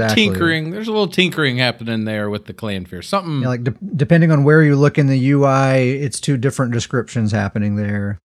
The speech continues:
Speaker 1: So yeah, there's some weird stuff like that happening. There's, like, a,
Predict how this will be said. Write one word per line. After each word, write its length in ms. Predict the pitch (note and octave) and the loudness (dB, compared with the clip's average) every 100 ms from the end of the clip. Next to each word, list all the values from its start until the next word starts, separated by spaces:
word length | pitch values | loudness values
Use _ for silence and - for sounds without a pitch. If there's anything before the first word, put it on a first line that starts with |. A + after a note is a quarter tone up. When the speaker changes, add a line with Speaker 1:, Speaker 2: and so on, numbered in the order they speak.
| _ | _
Speaker 1:
So 120 | - | -10
yeah, 240 | F#2+ F#2 G2 | -8 -8 -10
there's 280 | F#3+ C#3+ B2 | -6 -6 -2
some 100 | D#3+ | 0
weird 220 | D3 C3+ | 2 2
stuff 180 | - C3 | 0 -2
like 160 | A#2+ - | -2 0
that 200 | C3+ C3 | 0 2
happening. 380 | C3+ A#2+ B2+ B2+ | 0 0 -2 0
There's, 200 | D#3+ D#3 | 0 0
like, 220 | D#3 D#3 | 0 0
a, 420 | B2+ A2+ G#2 G#2 | -2 -2 -4 -10